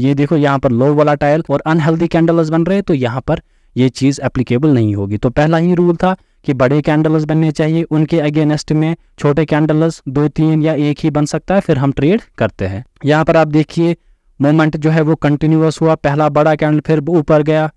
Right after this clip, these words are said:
और यहाँ पर एक ही रेड कैंडल की फॉर्मेशन हुई, फिर दूसरा। तो यहाँ पर देखो पहले तो हम इस पे एक रेजिस्टेंस मार्क करते,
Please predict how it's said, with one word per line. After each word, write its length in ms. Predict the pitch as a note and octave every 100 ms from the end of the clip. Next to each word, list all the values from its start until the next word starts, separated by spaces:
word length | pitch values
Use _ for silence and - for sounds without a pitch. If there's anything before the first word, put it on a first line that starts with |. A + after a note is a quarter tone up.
| D#3+
और 160 | D#3
यहाँ 180 | D3 D3
पर 140 | D3+ C#3+
एक 240 | D3+ D3 D#3+
ही 80 |
रेड 220 | D#3+ C#3+ C3+
कैंडल 280 | D3 C#3+
की 120 | C#3 -
फॉर्मेशन 500 | C3 B2 A#2 - A2+
हुई, 80 |
फिर 180 | A2 D3+
दूसरा। 440 | C#3+ D3+ D#3+ F3+ F3+ _ _ _ -
तो 80 | G3+
यहाँ 220 | F#3 F3+
पर 100 | F#3+
देखो 400 | D3 D3+ A#2+ G2+ _ _
पहले 260 | D3+ E3 F3
तो 80 | E3+
हम 180 | F3
इस 100 | E3+
पे 160 | - E3
एक 100 | D#3+
रेजिस्टेंस 440 | C#3 C#3+ D#3 D3 D3+
मार्क 260 | C#3+ C#3+ -
करते, 360 | C#3+ - D3